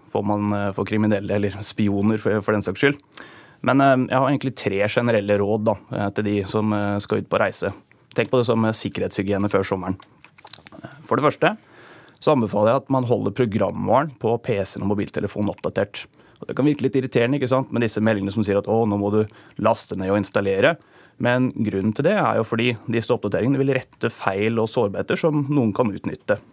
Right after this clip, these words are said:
For det andre så vil jeg anbefale å sørge for at man har en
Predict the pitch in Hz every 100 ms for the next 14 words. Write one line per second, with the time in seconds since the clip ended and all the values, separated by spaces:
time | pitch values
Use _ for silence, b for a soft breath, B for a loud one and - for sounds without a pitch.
0 | _ _ _ - - - - b b b
1 | b b b _ - 139 165 135 104 113
2 | 185 - b b - 127 143 135 107 107
3 | 123 - 123 95 117 139 131 117 120 117
4 | 123 127 - 104 110 110 117